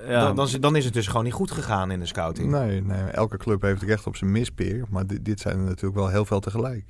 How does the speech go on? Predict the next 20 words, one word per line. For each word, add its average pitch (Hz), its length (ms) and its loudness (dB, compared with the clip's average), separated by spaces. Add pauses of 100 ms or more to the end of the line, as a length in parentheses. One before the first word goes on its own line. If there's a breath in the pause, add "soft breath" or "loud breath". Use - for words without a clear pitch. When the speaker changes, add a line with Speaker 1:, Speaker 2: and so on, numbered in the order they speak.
Speaker 3:
En - 120 -6
Speaker 2:
Ja. 113 260 4 (580 loud breath)
Speaker 3:
ja, 98 200 2
bij 87 120 4
Ajax 90 500 2
z-, - 160 -12 (100)
zijn 98 260 -2
er 92 60 -2
ook 110 140 4
miskopen 113 500 4
aan 104 140 2
te 104 80 0
wijzen. 101 340 -2
Misschien - 240 -4
is 95 60 -2
Marien 101 300 2
dat 110 140 2
wel. 110 300 0
En 92 140 -4 (380 loud breath)
alleen 95 480 0